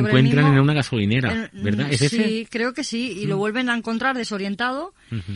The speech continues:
Speaker 1: y luego ya después no se acuerda de nada, y es cuando empieza a dormir y a,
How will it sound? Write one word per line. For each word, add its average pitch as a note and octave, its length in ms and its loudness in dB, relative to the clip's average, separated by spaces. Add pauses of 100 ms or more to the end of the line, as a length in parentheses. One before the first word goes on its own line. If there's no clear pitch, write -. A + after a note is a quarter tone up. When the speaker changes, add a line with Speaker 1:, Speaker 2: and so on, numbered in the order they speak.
(140)
Speaker 1:
y A#3 100 -2
luego A#3 200 2
ya B3 140 0
después C4 300 0
no B3+ 80 2
se A3+ 80 -2
acuerda A3+ 380 -2
de B3 100 0
nada, C#4+ 480 -2
y G#3+ 120 -8
es - 40 -8
cuando G#3+ 300 -2
empieza G#3+ 320 -6
a A3+ 40 -4
dormir A#3 380 -2
y F#3+ 40 -4
a, F3+ 80 -4